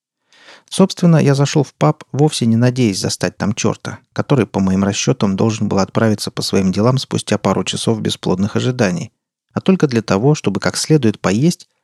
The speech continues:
и, пропустив пару стаканов пива, прийти немного в себя после дружеской беседы с подполковником Малининым.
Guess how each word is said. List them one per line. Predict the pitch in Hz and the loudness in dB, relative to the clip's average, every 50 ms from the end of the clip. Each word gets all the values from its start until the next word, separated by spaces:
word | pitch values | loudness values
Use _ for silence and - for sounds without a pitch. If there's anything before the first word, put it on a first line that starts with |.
| _ _ | _ _
и, | - 147 | -4 -2
пропустив | - 135 127 - - 95 - - 104 104 - | -2 -2 -4 -2 -4 -6 -6 -4 -6 -6 -2
пару | - 95 98 92 95 | 0 0 0 0 -2
стаканов | - - 98 - - 90 90 87 - - | -4 -4 -4 -4 -2 -2 -2 -2 -4 -4
пива, | - 160 170 160 147 139 - _ _ _ _ - | 0 2 4 4 4 2 0 _ _ _ _ -4
прийти | 110 107 101 - 135 135 | -2 -2 0 0 2 2
немного | 123 107 101 101 98 90 95 | 4 4 4 2 2 0 -2
в | - - | -6 -6
себя | - - - 123 120 | -4 -2 0 0 0
после | - - - - - 95 | 0 -2 -6 -4 -4 -2
дружеской | 95 107 104 98 92 95 - - - 90 | -2 0 0 -2 -2 -4 -6 -6 -8 -6
беседы | 87 - - - - 107 104 104 | -6 -6 -4 -2 -2 -2 -2 -4
с | - | -6
подполковником | - - - _ - 92 90 - - 92 92 92 90 - 92 92 | -6 -8 -6 _ -2 -4 -4 -4 -6 -4 -4 -4 -4 -4 -2 0
Малининым. | 95 98 98 90 - - 80 73 107 117 113 | 0 0 0 -2 -6 -8 -8 -8 -10 -14 -16